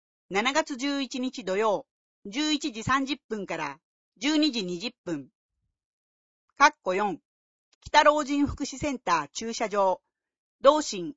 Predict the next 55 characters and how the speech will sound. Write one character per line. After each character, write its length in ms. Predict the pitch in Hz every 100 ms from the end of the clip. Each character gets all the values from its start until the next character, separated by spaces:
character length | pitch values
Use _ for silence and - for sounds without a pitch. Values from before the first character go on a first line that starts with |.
| -
一 220 | 185 294
の 140 | 233
五。 260 | 160 165 156 _ _ _ _ _ _ -
七 240 | 180 233
月 240 | 269 294 277
十 240 | 277 277
一 180 | 269 269
日 380 | 247 - 247 - 156
土 120 | 175
曜、 280 | 220 185 - _ _ _ _ _
十 200 | 277 302
時 100 | 226
三 260 | 247 269 262
十 100 | 269 -
分 160 | 208
か 120 | 175 165
ら 240 | 147 139 _ _
十 180 | 180 247
二 160 | 277 254
時。 180 | 160 - _ _ _ _ _ _ _ _ _ _ -
な 200 | 269 254
お、 160 | 208 208 _ _
移 80 | 220
動 220 | 294 320
図 120 | 320
書 120 | 311 302
館 220 | 214 165
街 220 | 175 -
角 260 | 285 277 262
号 240 | 214 170
の 220 | 160 151 -
詳 120 | -
細 260 | 226 240 240
に 140 | 247
つ 120 | -
い 100 | 233
て 100 | -
は、 240 | 160 151 143 _ _ _ _
四 260 | 226 294
面、 260 | 220 180 147 - _ _ _ _
三、 240 | - 233 196 _ _ _ -
知 160 | -
っ 20 |
て 180 | 214 320
得 220 | 311 302
す 140 | 302 262
る 200 | 269 -
北 200 | - 320
区 100 | 330
の 100 | 262
サ 140 | 226 285
ー 80 | 269
ビ 100 | 220
ス 140 | -
で 220 | 185 165